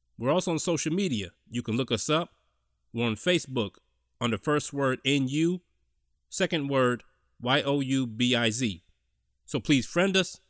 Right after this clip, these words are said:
and like us in our posts. We're also on Twitter under at symbol N U Y O U B I Z. So please follow us on Twitter. We're also on LinkedIn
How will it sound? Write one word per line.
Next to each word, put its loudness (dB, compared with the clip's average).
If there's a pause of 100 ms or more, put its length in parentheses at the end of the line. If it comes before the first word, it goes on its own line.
and 4
like 0
us -4
in -2
our -2
posts. -6 (960)
We're 0
also -2
on -2
Twitter 0 (580)
under 0
at 0
symbol -2
N 2
U 0 (520)
Y 0
O 0
U -2 (360)
B 4
I 6
Z. -2 (840)
So -14
please 0
follow 0
us -4
on -4
Twitter. -4 (1160)
We're -2
also 0
on 0
LinkedIn 0